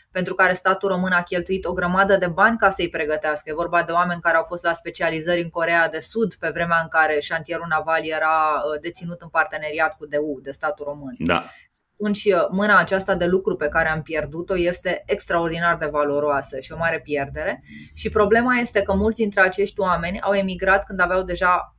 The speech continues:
Speaker 1: peste patruzeci, peste cincizeci de ani și atunci, tocmai de asta, situația este de,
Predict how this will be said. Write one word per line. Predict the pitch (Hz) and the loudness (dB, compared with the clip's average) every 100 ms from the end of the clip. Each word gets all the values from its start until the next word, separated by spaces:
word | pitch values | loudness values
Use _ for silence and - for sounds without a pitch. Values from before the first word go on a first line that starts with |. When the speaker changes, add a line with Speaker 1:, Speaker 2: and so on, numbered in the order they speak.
| _ | _
Speaker 1:
peste | 175 185 180 | -6 -4 -4
patruzeci, | 185 190 208 233 214 202 | 0 0 0 0 0 0
peste | - 165 170 | -4 -8 -8
cincizeci | - 190 196 175 160 | -6 -4 -2 -2 -2
de | |
ani | 147 135 156 247 _ - - | -4 -2 -2 -6 _ -20 -8
și | - | 2
atunci, | 208 220 240 262 226 - | 2 4 2 4 2 2
tocmai | 226 233 226 | 2 4 4
de | 220 | 4
asta, | 233 226 | 4 2
situația | 214 196 - 196 196 226 208 | 2 -2 4 6 6 6 2
este | 196 190 190 208 196 170 | 4 2 0 2 2 2
de, | 175 | 0